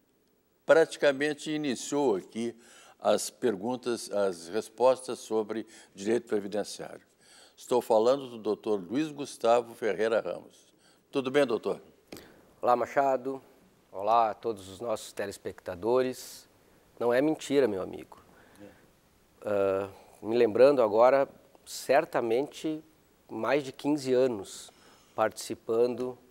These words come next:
Speaker 2: com muito orgulho e com muita satisfação desse programa que eu adoro tanto. Consumidor em Pauta é uma alegria estar aqui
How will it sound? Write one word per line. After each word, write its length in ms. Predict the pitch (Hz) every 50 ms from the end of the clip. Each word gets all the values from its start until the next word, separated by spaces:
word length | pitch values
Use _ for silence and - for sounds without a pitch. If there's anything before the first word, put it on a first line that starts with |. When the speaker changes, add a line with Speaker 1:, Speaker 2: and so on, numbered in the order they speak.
| _ _
Speaker 2:
com 140 | - 98 104
muito 340 | 113 131 143 160 156 - 139
orgulho 640 | 123 110 98 107 117 127 139 135 131 135 131 - _ _ _ _ _
e 60 | 104
com 160 | - - 113 104
muita 340 | 110 117 131 147 143 139
satisfação 880 | 123 - 131 120 - - - - 113 104 - - - 110 110 117 127 - - _ _ _ - - - _ _ _
desse 220 | 110 113 110 -
programa 540 | - _ 110 107 101 98 104 110 117 123 123
que 440 | - - - - 113 113 117 123 123 _ _ _ _ _ -
eu 120 | 107 110
adoro 320 | 110 107 101 110 110 107
tanto. 520 | 107 - - 107 98 90 85 - - - _ _ _ _ - - - - - -
Consumidor 500 | - 101 - - - 110 104 110 123 135
em 60 | 139
Pauta 360 | - - 113 113 123 131 -
é 60 | 143 135
uma 100 | 139 139
alegria 460 | 156 165 147 113 110 107 117 110 104
estar 320 | 98 - _ 127 139 156
aqui 420 | 160 156 156 - - - 113 95